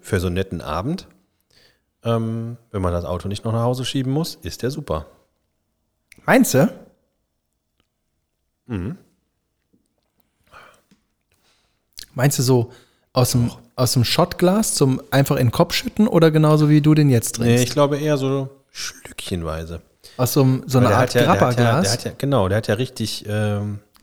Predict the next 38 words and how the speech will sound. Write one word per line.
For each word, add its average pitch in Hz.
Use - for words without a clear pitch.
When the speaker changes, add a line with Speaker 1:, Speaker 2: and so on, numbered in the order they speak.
Speaker 2:
Kle-, -
Klebstoff. 113
Speaker 1:
Aroma. 117
Speaker 2:
Ja, -
wenn 107
du 120
das 117
sagst, 135
also 127
wenn, 139
wenn 135
wieder 135
Wetter 151
ist, 143
dann 123
grillen 139
wir 147
mal, 151
aber 120
Speaker 1:
Ja. 123
Speaker 2:
so 117
richtig 151
mit 123
kurz, -
kurz -
vor 135
der 120
Kotzgrenze 160
im 135
Jogginganzug 151
und 139
dann 117
<laughs> -
trinken -
wir 147
den 127
beide 120
aus. -